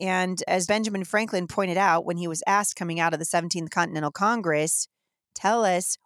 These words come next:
what kind of a government you've given us." What did he say? Who remembers? He said,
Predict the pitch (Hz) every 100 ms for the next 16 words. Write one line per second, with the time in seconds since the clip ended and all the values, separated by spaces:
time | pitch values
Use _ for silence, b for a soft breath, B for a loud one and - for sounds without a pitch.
0 | - 185 - 196 175 160 160 208 220 175
1 | 165 - 156 160 233 214 156 156 - B
2 | B - 233 247 226 220 - 202 185 190
3 | 165 165 147 - - - _ _ _ _
4 | _ _ _ _ _ _ _ - 220 -
5 | 175 151 170